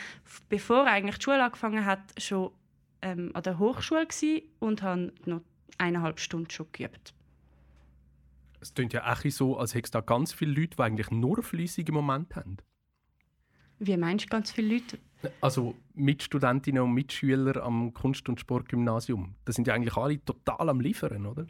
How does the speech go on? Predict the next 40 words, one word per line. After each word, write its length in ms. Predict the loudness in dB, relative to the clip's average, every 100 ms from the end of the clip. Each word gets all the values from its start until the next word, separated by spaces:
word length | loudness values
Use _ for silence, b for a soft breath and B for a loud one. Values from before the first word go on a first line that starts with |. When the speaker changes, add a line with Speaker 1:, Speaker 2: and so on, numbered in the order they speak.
| -4
Speaker 1:
Ja, 200 | 4 4
ich 80 | 4
gl-, 140 | 2 4
ja, 160 | 4
das 200 | 4 0
ist 120 | 0
wahrscheinlich 300 | 2 2 4
auch 120 | 4 4
ein 80 |
grosser 300 | 2 0 -4
Vorteil 380 | -4 -4 -2 -4
von 100 | -2
dem 120 | -2 0
Gymnasium, 500 | 0 -2 -2 -6 -4
dass 180 | -4
es 140 | -2 0
normal 580 | 2 2 4 6 6 4
ist, 400 | 2 0 -2 B B
dass 160 | -8 -2
man 120 | 0
dann 340 | 2 2 0 -6 B B
einfach 360 | -2 -2 -4 -4
geht, 260 | -4 -4 -2
heim 160 | -2
go 120 | 0
üben 380 | 0 0 2 0
nachher. 440 | -2 -2 -4 -4 -8 B B B
Oder 160 | -10 -10
dass 200 | -10 -10
es, 260 | -12 -12 -10 -10 -12 -16 -4
ja, 320 | 0 0 2
normal 360 | 2 4 4 2
ist, 200 | 0 -4
dass 120 | 0
man 120 | 0
irgendwie 240 | 0 -2 -4
so 220 | -6 -8
diszipliniert 800 | -8 -10 -10 -8 -4 -2 -2 -6
ist. 160 | -6
Und 240 | -6 -6